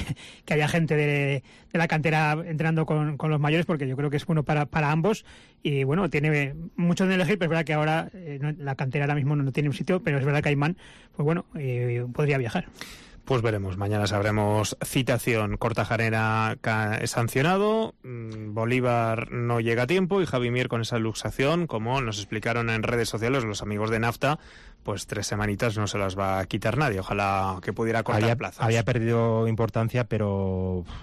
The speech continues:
Speaker 3: es un efectivo menos en un tramo del calendario
Speaker 2: Todos suman.
Speaker 3: importante.
Speaker 2: Desde luego, todos suman. Hay que escuchar a José Nolasco enseguida con esa previa del partido frente a Logroño. Un poquito de motor, porque va a ser premiado Bercero. Ya, va a ser premiado ya en Alcañiz este fin de semana.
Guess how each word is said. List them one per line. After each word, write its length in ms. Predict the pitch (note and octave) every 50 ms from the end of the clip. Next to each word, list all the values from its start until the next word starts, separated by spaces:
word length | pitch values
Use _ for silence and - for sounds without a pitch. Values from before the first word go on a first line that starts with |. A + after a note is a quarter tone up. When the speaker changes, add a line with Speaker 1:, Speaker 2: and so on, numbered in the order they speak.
| - - -
Speaker 3:
es 100 | A#2 -
un 80 | B2 A#2
efectivo 340 | G#2+ B2+ - - A#2+ A#2+ A#2+
menos 180 | B2 B2+ -
en 80 | A2+ A2
un 100 | A2+ G#2+
tramo 440 | - A2+ A2+ A#2 A2+ A2 A2 A2 G#2
del 120 | A2 A2
calendario 960 | - G#2+ G#2+ G#2 G#2 A2 A2 A2+ A2+ A2+ A2+ A2 G#2 G2+ G2 F#2+ F#2 F2 E2+ F2 F#2+ F#2+
Speaker 2:
Todos 280 | G#2 D3+ E3 F3 E3 -
suman. 260 | - C3+ A2+ G2+ G#2
Speaker 3:
importante. 400 | G#2 F#2+ G#2 F2+ - G#2 F#2 -
Speaker 2:
Desde 240 | D#3+ C#3+ C3 C3 C#3
luego, 240 | C#3 C#3 C3 B2 A#2
todos 260 | C#3 D3+ D#3 C#3 -
suman. 300 | - A2+ G2+ G2+ G2 - - - - - - - - - -
Hay 140 | - D3 D#3
que 80 | F#3+
escuchar 440 | G#3+ - - C#3+ - D3+ B2 A2+ A#2
a 200 | A#2 A#2+ A#2+ A#2+
José 280 | - - E3 D3 D#3+ D#3
Nolasco 340 | C#3+ C#3+ D3 C#3+ - -
enseguida 640 | C#3 C3 - C#3 C#3 C#3+ C3+ C#3 C3+ C3 B2+ B2+ A#2+
con 200 | - C3 C3 C3
esa 300 | C3+ B2+ - C#3+ B2+ A#2+
previa 320 | - - D3 D3+ D3+ C#3 B2+
del 140 | B2 B2
partido 320 | A2+ B2 A#2+ B2+ C3+ C3 B2
frente 600 | - C3 B2+ B2+ A#2 - B2 A#2+ A#2+ A#2+ A#2+ - -
a 120 | B2+ C3
Logroño. 640 | C3 C3+ C#3 F3+ A3 A3+ A#3 A#3+ B3 B3+ B3+ G#3+ - _
Un 80 | - A#2+
poquito 360 | - A#2+ A2+ B2+ A#2 C3 B2
de 180 | B2 B2 B2 B2
motor, 380 | B2 B2 A#2+ - D#3 G3+ G#3
porque 200 | F#3 D3+ B2+ A2+
va 100 | B2 A#2+
a 20 | A#2
ser 180 | - C3 A#2
premiado 640 | - B2 A#2 A#2+ A#2+ A#2+ A#2+ A#2 A#2+ A#2+ A#2+ A#2+ A#2
Bercero. 600 | A#2 A#2+ A#2+ A2+ A#2 - C3 B2+ C#3+ D#3+ E3+ - -
Ya, 340 | C#3+ B2+ C#3+ E3 D#3+ - - -
va 160 | - B2+ C3
a 40 | A#2+
ser 140 | C3+ B2+
premiado 380 | A#2 B2+ B2+ B2+ C3+ C3 B2+ B2+
ya 180 | B2 C#3 C#3+ D3+
en 80 | D3+
Alcañiz 420 | D3+ C#3+ - C3 B2+ C#3 D#3 D3 D3
este 680 | C3+ - - D3 C3+ C3+ C3 B2+ B2+ B2+ B2+ B2+ A#2+
fin 260 | - - - E3 E3
de 80 | E3+ D#3+
semana. 460 | B2+ D3 D3 D3+ D3+ D#3 E3+ F#3+ F#3+